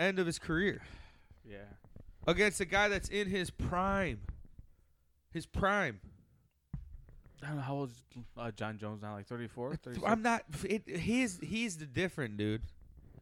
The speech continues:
Speaker 2: Wow, you really think that highly of John
Speaker 1: I
Speaker 2: Jones?
Speaker 1: think, I think John Jones.
Speaker 2: Oh yeah, I mean, I think he's the best fighter.
Speaker 1: I think
Speaker 2: I'm, I'm
Speaker 1: he
Speaker 2: not that high on him.
Speaker 1: I think.
Speaker 2: I don't, I don't
Speaker 1: Yeah.
Speaker 2: rate him.
Speaker 1: Yeah, and that's, yeah, you're
Speaker 2: Yeah.
Speaker 1: not gonna.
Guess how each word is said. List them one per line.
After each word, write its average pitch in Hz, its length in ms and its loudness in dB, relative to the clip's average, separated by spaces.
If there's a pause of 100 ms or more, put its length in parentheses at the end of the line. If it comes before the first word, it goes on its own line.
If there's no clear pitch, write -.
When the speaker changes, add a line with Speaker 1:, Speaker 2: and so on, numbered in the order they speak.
(680)
Speaker 2:
Wow, 107 140 -8
you 120 140 2
really 131 100 2
think 127 180 -6
that 139 140 -2
highly 147 260 -2
of 117 60 -2
John 117 260 -2
Speaker 1:
I 165 140 8
Speaker 2:
Jones? 170 80 4
Speaker 1:
think, 196 320 4
I 185 160 8
think 202 380 0
John 190 420 6
Jones. 196 420 2
Speaker 2:
Oh 147 120 8
yeah, 147 140 8
I - 20 2
mean, 110 180 -2
I 110 80 0
think 131 160 -2
he's 113 160 -8
the 110 60 -6
best 110 200 0
fighter. 107 360 0
Speaker 1:
I 180 160 8
think 220 220 -2
Speaker 2:
I'm, 123 80 -4
I'm 135 60 -4
Speaker 1:
he 170 40 -4
Speaker 2:
not 180 140 -2
that 123 120 0
high 135 120 -4
on 123 140 -4
him. 107 220 -10 (560)
Speaker 1:
I 185 160 10
think. 214 440 2 (920)
Speaker 2:
I 117 60 -12
don't, 120 100 -4
I 98 60 -4
don't 226 80 4
Speaker 1:
Yeah. 247 160 8
Speaker 2:
rate 101 100 -2
him. 104 160 -10 (320)
Speaker 1:
Yeah, 226 280 4 (120)
and 190 140 0
that's, 226 280 0
yeah, 202 240 2 (140)
you're 196 200 0
Speaker 2:
Yeah. - 40 2
Speaker 1:
not 233 160 4
gonna. 196 360 0